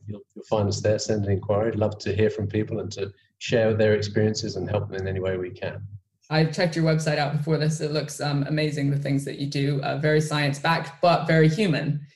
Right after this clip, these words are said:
Speaker 2: And I say that because sometimes when you got the science-backed, you're kind of like, "Oh, it's gonna be super clinical and heavy."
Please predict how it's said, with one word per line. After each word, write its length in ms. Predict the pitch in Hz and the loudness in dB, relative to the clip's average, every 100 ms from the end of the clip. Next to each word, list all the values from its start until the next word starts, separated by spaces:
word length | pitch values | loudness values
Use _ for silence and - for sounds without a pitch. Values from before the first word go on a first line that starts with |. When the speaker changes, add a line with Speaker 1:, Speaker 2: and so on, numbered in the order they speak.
| _ | _
Speaker 2:
And 120 | - 147 | 2 2
I 60 | |
say 220 | 156 190 175 | 4 4 6
that 180 | 143 | 4
because 280 | - 156 156 | 4 4 4
sometimes 480 | 180 180 180 170 156 | 4 2 4 4 6
when 80 | 160 | 6
you 100 | 156 | 6
got 160 | 147 | 4
the 60 | - | 2
science-backed, 920 | 151 185 180 151 - 143 156 160 - | 0 2 2 0 0 2 2 -2 -2
you're 140 | 151 | -2
kind 200 | 156 165 | 2 4
of 100 | 151 | 4
like, 240 | 151 147 - | 4 2 2
"Oh, 280 | 208 226 214 | 4 4 2
it's 120 | 185 | 0
gonna 220 | 185 180 | 2 2
be 120 | 170 175 | 2 -2
super 420 | - 202 160 165 | 0 -2 0 -2
clinical 460 | - 190 170 170 | 0 0 0 2
and 100 | 156 | 6
heavy." 580 | 160 196 160 147 147 151 | 6 6 4 4 4 0